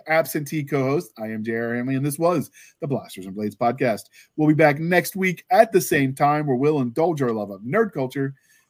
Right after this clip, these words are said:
cheesy jokes, and all things that go boom. And with that, thank you for coming on, Jenny.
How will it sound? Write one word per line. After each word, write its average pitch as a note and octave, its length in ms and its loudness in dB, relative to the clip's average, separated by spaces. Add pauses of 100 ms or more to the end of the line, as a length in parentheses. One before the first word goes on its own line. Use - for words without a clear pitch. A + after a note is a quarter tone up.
(120)
cheesy A3+ 320 -2
jokes, - 500 -12 (220)
and A3 160 -2
all G#2+ 140 0
things A#2+ 320 -6
that C#3 160 -6
go F3+ 300 -2 (180)
boom. C#3+ 600 2 (440)
And D3 120 2
with C#3+ 120 4
that, D#3+ 340 6
thank E3 240 4
you G#3 60 2
for G3+ 80 0
coming F#3+ 240 4
on, F3+ 160 2
Jenny. E3 320 -2